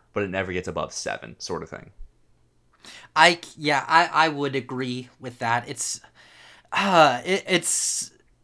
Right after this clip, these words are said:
Speaker 2: if this were about older people, I feel like it would have a stronger chance, but because it's,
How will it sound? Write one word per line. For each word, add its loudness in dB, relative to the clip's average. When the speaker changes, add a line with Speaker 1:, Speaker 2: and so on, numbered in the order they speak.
Speaker 2:
if 2
this 0
were 2
about 2
older -6
people, -6
I -4
feel -6
like -2
it -6
would -8
have -4
a -10
stronger -4
chance, -4
but -8
because -6
it's, -10